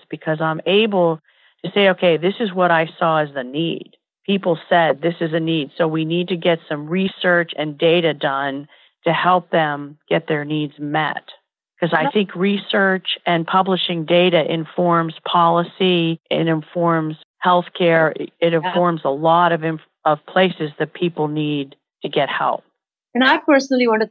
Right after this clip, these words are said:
Speaker 2: thank you for making this contribution to the field and particularly this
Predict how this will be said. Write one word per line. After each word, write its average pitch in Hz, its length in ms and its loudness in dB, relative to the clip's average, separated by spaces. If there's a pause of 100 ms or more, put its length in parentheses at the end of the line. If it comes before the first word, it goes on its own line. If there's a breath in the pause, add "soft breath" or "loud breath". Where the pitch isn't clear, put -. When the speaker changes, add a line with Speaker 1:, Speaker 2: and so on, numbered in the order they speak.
Speaker 2:
thank 202 260 0
you 185 240 2 (240)
for 180 420 4
making 185 640 0 (140)
this 175 160 0
contribution 170 720 2
to 170 100 0
the 156 220 2
field 175 560 4
and 165 380 4 (340)
particularly 202 600 4
this 175 240 2